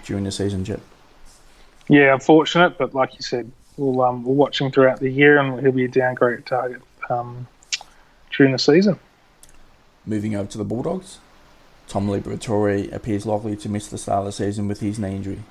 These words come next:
Speaker 1: That likely gives the all clear for a similar midfield lineup early in twenty twenty, as was the case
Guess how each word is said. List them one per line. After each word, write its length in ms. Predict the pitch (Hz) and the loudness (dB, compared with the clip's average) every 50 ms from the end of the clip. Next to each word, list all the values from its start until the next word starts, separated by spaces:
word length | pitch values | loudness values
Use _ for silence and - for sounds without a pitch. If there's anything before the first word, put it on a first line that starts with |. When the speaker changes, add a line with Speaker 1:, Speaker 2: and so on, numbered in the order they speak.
| _ _ _ _ - | _ _ _ _ -8
Speaker 1:
That 160 | 95 87 98 | -8 -6 -4
likely 300 | 101 101 - - 104 98 | -4 -6 -4 -4 -6 -4
gives 280 | 98 127 104 98 107 | -4 -4 -4 -4 -4
the 120 | 107 95 - | -6 -8 -6
all 200 | - 98 104 107 | -4 -4 -4 -4
clear 300 | - - 113 110 107 110 | -4 -4 -4 -4 -4 -4
for 160 | - - 101 | -6 -8 -8
a 60 | 101 | -8
similar 340 | - - 120 110 110 107 104 | -6 -6 -4 -4 -2 -2 -2
midfield 440 | 104 107 104 104 - - 113 107 104 | -2 -2 -4 -4 -4 -4 -4 -4 -2
lineup 360 | 104 101 104 104 104 101 - - | -2 -2 -2 -2 -4 -6 -6 -4
early 300 | 101 101 101 104 104 104 | -4 -4 -2 -2 -4 -4
in 100 | 104 104 | -4 -6
twenty 260 | - - 120 110 107 | -6 -6 -6 -6 -6
twenty, 300 | - - 120 135 170 185 - - - _ _ _ _ _ _ _ _ _ _ _ - - - - _ _ - - | -6 -6 -6 -6 -6 -8 -10 -14 -20 _ _ _ _ _ _ _ _ _ _ _ -20 -20 -20 -20 _ _ -14 -6
as 160 | - 104 104 101 | -2 -2 0 0
was 180 | 107 107 98 95 | 0 -2 -2 -4
the 100 | 101 104 | -6 -4
case 400 | - 104 107 110 110 - - | 0 0 0 0 0 -4 -8